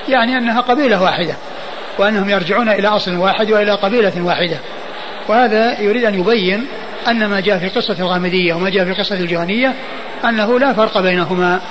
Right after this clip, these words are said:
فهما قصة واحدة، ووصفت بأنها جهنية في بعض الأحاديث، ووصفت بأنها غامدية في بعض الأحاديث، وبارق ليس لها،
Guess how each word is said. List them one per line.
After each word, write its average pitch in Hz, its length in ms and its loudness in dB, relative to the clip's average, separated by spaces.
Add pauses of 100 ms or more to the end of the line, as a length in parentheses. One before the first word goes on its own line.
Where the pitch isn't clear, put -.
(560)
فهما 214 300 2
قصة 214 360 -2
واحدة، 196 520 2 (920)
ووصفت 180 1000 2
بأنها 185 480 0
جهنية 180 500 0
في 165 100 -4
بعض 180 160 0
الأحاديث، 175 480 -2 (480)
ووصفت 202 300 0
بأنها 185 380 0
غامدية 180 460 0
في 175 80 -4
بعض 175 120 0
الأحاديث، 175 460 -2 (600)
وبارق 254 420 4
ليس 254 220 4
لها، 190 380 2